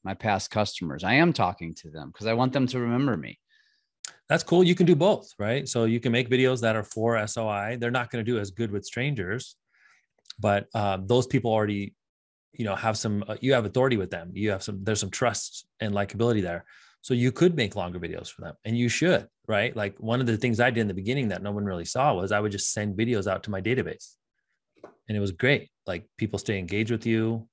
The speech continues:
Speaker 2: They consume those more than they would an email. So I was using BombBomb and other tools to just embed a video in an email and send it out to the database.
Speaker 1: I was just gonna ask you that. So you use BombBomb?
Speaker 2: Yeah. So I was using that. And, uh, sometimes I'll, even now I'll use, like, Vimeo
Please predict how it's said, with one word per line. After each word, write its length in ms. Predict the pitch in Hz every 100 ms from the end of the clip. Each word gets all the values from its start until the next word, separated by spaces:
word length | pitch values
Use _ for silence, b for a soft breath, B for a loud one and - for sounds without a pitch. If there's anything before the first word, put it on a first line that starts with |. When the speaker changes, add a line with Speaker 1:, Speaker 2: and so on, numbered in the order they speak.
| -
Speaker 2:
They 80 |
consume 380 | 98 95 - 104
those 240 | 104 117 107
more 160 | 110
than 100 | 101
they 80 | 98
would 180 | 95 95
an 100 | 92
email. 400 | 117 120 120 - b b _
So 100 | -
I 60 | 107
was 100 | 110
using 240 | 101 92
BombBomb 500 | 101 101 113 113 113
and 120 | 92
other 180 | 98 98
tools 460 | - 101 101 104 - B B _
to 80 | -
just 180 | 117 -
embed 380 | 101 90 117
a 60 | 120
video 320 | 120 117 104
in 100 | 107
an 60 | 101
email 280 | 135 101 95
and 120 | 101
send 160 | 104
it 60 | 104
out 160 | 101 -
to 100 | 104
the 20 |
database. 420 | 113 120 90 - _ _ _ _ _ _
Speaker 1:
I 60 | -
was 80 | 87
just 160 | 92
gonna 140 | - 92
ask 200 | 90 -
you 80 | 85
that. 140 | 69
So 100 | -
you 100 | 87
use 140 | 87
BombBomb? 460 | 85 98 101 64 50 - _ _ _ _
Speaker 2:
Yeah. 300 | 120 139 107
So 300 | - - 110
I 40 | 107
was 120 | 110
using 200 | 123 120
that. 260 | 117 135 -
And, 200 | 110 104
uh, 300 | 95 92 95 - _ _ -
sometimes 400 | - 120 131 120
I'll, 180 | 110 104
even 180 | 117 110
now 200 | 107 113
I'll 60 | 113
use, 220 | 101 98
like, 180 | 90 90
Vimeo 600 | 101 117 107 90 95 98